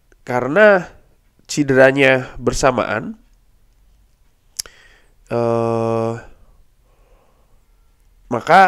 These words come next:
dipinjamkanlah Sergio Region. Namun, dari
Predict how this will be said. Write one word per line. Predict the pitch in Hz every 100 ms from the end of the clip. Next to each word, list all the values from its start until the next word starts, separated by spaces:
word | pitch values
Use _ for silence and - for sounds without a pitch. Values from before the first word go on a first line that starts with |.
| 175
dipinjamkanlah | 131 131 127 120 120 110 117 135 185
Sergio | - - - - 113 110 139
Region. | 165 135 117 180 110 80 - - - _ _ _ _ _ _ _ _ _ _ _ _ -
Namun, | 107 233 226 92 - 254 - - - - - _ _ _ _ _ _ _ _ _ _ _ _ _ - _ _ _ _ _ _ _ _ _ _ _
dari | 123 120 120 147 185 190